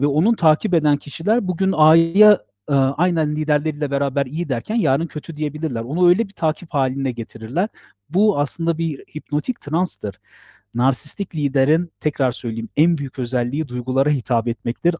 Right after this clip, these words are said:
Aklı devre dışına çıkartmaktadır. Bir anketlerde hep kullanılır. Ee, şey sorulur anketlerde, "Senin kişisel problemin nedir?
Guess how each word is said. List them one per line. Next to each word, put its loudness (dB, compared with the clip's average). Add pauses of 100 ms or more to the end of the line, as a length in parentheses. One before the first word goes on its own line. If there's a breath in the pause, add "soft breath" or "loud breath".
Aklı 2
devre 2
dışına -2
çıkartmaktadır. 0 (540 loud breath)
Bir 2 (220)
anketlerde 4
hep 0
kullanılır. -4 (800)
Ee, 0
şey 2
sorulur -4 (120)
anketlerde, -4
"Senin 0
kişisel 0
problemin 0
nedir? 0